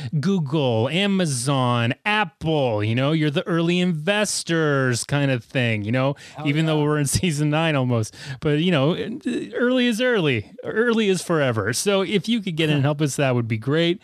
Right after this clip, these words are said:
Speaker 1: And again, I think it's under nine degrees, eight degrees outside. You need a toque. We've still got the toques. They're not sun bleached.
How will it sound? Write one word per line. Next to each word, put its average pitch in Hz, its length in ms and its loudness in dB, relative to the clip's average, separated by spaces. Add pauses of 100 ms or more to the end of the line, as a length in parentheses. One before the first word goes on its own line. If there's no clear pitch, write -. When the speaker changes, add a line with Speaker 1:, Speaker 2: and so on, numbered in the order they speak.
(480)
Speaker 1:
And 135 440 2 (420)
again, 190 560 -2 (240)
I 135 40 4
think 160 260 0
it's 160 140 -2
under 175 200 2
nine 170 260 2
degrees, 185 600 0 (100)
eight 175 220 -2
degrees 180 400 0
outside. 185 400 0
You 143 80 0
need 139 180 2
a 170 60 2
toque. 147 480 -2
We've 110 160 -6
still 185 300 -2
got 202 180 0
the 196 80 0
toques. 185 540 -2 (300)
They're 123 120 2
not 151 300 2
sun 185 300 2
bleached. 151 520 0